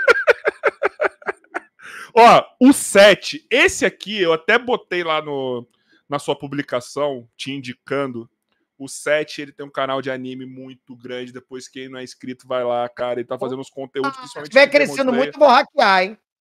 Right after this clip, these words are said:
Speaker 1: Pode hackear, pode hackear, pode
Speaker 2: Não
Speaker 1: hackear,
Speaker 2: pode
Speaker 1: porque
Speaker 2: crescer
Speaker 1: daqui a
Speaker 2: muito, pô!
Speaker 1: E que que foi esse que você publicou esse dia, que você era o segundo canal do quê?
Speaker 2: Eu?
Speaker 1: Que você falou que tava procurando quem era o primeiro pra você ferrar?
Speaker 2: Como é que é?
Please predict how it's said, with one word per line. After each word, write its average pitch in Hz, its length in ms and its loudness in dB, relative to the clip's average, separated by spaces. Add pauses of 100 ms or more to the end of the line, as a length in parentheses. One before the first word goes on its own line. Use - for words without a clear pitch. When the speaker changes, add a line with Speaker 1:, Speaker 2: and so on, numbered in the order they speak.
(140)
Speaker 1:
Pode 180 260 4
hackear, 208 580 2
pode 131 200 -6
hackear, 156 460 -2
pode 160 140 -8
Speaker 2:
Não 302 80 0
Speaker 1:
hackear, 294 200 6
Speaker 2:
pode 320 140 8
Speaker 1:
porque - 80 0
Speaker 2:
crescer 320 180 2
Speaker 1:
daqui 320 120 0
a 311 40 -4
Speaker 2:
muito, 359 300 0
pô! 247 420 6 (1080)
Speaker 1:
E - 60 -20
que - 80 -12
que 480 140 0
foi 370 160 6
esse - 120 2
que 214 180 -6
você 247 140 0
publicou 180 380 0
esse 180 200 -2
dia, 160 160 -6
que - 80 -18
você 160 200 -2
era 170 80 0
o - 20 -10
segundo 160 520 -6
canal 147 500 2
do 135 120 -4
quê? 277 380 0 (720)
Speaker 2:
Eu? 196 120 2
Speaker 1:
Que 277 60 0
você 151 180 0
falou - 240 -12
que - 60 -20
tava 147 180 6
procurando 143 500 4
quem 139 180 0
era 139 100 6
o 139 40 0
primeiro 147 460 -2
pra 147 100 -2
você 131 260 -4
ferrar? 147 500 2 (1000)
Speaker 2:
Como 185 180 -10
é 196 40 -8
que 180 160 -10
é? 202 300 -8